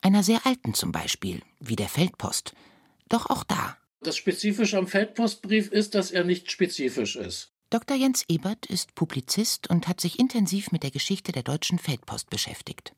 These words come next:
Speaker 2: Also auch der Maler Franz Marc beispielsweise, der im Ersten Weltkrieg zu Tode kam,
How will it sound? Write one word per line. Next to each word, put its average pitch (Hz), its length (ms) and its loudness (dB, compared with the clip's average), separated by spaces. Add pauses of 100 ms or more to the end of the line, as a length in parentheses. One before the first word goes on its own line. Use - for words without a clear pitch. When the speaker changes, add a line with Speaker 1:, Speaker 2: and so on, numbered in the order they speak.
(260)
Speaker 2:
Also 143 220 -4
auch - 80 -2
der 151 200 0
Maler 151 600 0
Franz 143 340 -2
Marc 147 380 -2
beispielsweise, 135 640 0
der 131 220 2
im 131 80 -6
Ersten 135 360 -2
Weltkrieg 139 400 -2
zu - 120 -6
Tode 220 340 4
kam, 160 320 0